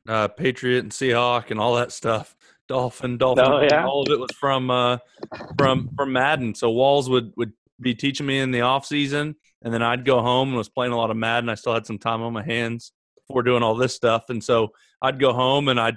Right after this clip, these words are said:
Speaker 1: find plays that were really similar to, say, Charger, but maybe one route was off. And so I would audible, I'd hot route that guy, and I'd go through a lot of games with,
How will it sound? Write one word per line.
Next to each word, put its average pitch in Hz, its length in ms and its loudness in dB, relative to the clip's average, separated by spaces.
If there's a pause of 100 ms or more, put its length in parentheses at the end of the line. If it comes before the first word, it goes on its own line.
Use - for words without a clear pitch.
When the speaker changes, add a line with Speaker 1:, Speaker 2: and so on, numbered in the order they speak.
Speaker 1:
find 120 320 0
plays 127 320 0
that 123 100 0
were 104 140 -2
really 123 320 0
similar 127 540 0
to, 117 180 0 (140)
say, 117 280 -4
Charger, 135 600 0 (320)
but 104 100 -4
maybe 120 340 0
one 123 300 0
route 127 260 0
was 113 160 0
off. 123 360 0
And 107 120 -8
so 113 200 0
I 107 100 4
would 107 240 2 (380)
audible, 127 460 2
I'd 117 100 2
hot 123 220 2
route 123 280 2
that 120 220 0
guy, 120 300 2
and 113 140 -2
I'd 110 220 -4
go 120 140 2
through 117 360 -4 (300)
a 113 60 -8
lot 123 260 4
of 120 120 -2
games 120 500 -2
with, 110 200 -2